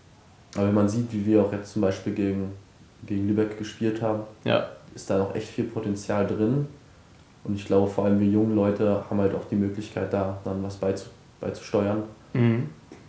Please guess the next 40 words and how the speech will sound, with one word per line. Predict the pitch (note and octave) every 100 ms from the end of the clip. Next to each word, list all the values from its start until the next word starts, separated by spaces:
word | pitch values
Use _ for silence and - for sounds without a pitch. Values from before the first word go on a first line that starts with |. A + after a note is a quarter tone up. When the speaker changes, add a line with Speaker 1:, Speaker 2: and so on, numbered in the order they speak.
| - -
Speaker 1:
Und | G2+
wir | F#2+
haben | F#2
auch | G2+ G2
eine | G#2 F#2 F#2
gute, | - - -
gute, | G#2+ - - -
echt | G2+
gute | - A2 -
Startsieben | - G#2 - G#2+ G#2+
mit | G2+
vielen | - A2+ G#2+
erfahrenen | G2+ - - G#2+ G#2
Leuten | G#2 A2 A2+
noch. | A2 G#2+ - -
Speaker 2:
Ja. | B2+ B2 - - -
Speaker 1:
Und | G2+
ich |
glaube, | - F#2+
da | G2
geht | G2 G2
einiges | G2 G#2 G2+ F#2
dieses | - F2+ F2+
Jahr. | F#2+ F#2 - - - -
Speaker 2:
Ja, | A2 A#2 - - - - -
das | - -
hört | F2
sich | - F#2
doch, | F#2 F#2+ -
äh, | - G2 F#2 F2+
sehr | F#2+ B2+
gut | C3+ -
an. | A#2 F#2+ - - - -
Dann | G#2+
sind | C#3+ F#3
wir | E3+
auch | -
schon, | E3+ D3 C3+
äh, |
am | - A#2 A#2 A#2 A#2 A2+ A#2 A#2 A#2+